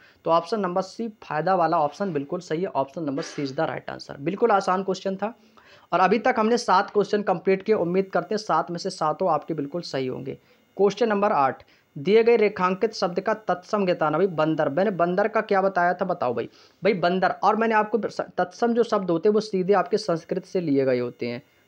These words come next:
जो तत्सम शब्द होते हैं वो प्रायः आपके हमेशा देखना वो संस्कृत के ही सारे शब्द होते हैं। तो ये संस्कृत में बंदर को क्या कहते हैं, तो आप कहोगे, "सर वानर कहते हैं।" क्या कहते हैं मेरे दोस्त? आप कहोगे, "सर इसको वानर कहते हैं।" तो ऑप्शन नंबर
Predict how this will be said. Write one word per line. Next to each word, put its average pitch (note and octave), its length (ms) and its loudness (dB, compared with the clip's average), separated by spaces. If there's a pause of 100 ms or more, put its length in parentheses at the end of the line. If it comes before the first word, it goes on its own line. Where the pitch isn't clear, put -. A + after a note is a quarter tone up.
(140)
जो F#3+ 80 2
तत्सम F#3+ 420 -2
शब्द G#3 260 0
होते F3 180 2
हैं G#3+ 80 4
वो G#3+ 60 -2
प्रायः F3+ 360 2
आपके F3 320 0
हमेशा D#3+ 300 0
देखना D3+ 260 -2
वो G#3 100 -2
संस्कृत F#3+ 560 -4
के G3 60 -2
ही G#3 100 -2
सारे D#3 300 -2
शब्द C#3+ 240 -8
होते A#2 240 -6
हैं। C3 160 -8 (320)
तो G3+ 60 4
ये A#3 100 4
संस्कृत F3+ 520 -2
में A#3 100 2
बंदर F#3 300 0
को G#3+ 120 0
क्या G3+ 180 0
कहते F3+ 280 -2
हैं, G#3 40 0
तो G#3 140 -14
आप F3 260 0
कहोगे, E3 180 -2
"सर F#3 140 -4
वानर D3 420 0
कहते B2+ 340 -8
हैं।" C3+ 200 -10
क्या E3+ 100 0
कहते E3 320 -6
हैं F3 80 -4
मेरे F3 140 0
दोस्त? G3 240 -2 (400)
आप A3 260 4
कहोगे, F3+ 240 2
"सर G3+ 160 -2
इसको F3 240 -4
वानर D3 360 0
कहते D3 260 -2
हैं।" E3 80 -6
तो E3 160 -8
ऑप्शन E3 320 -2
नंबर F3 260 -4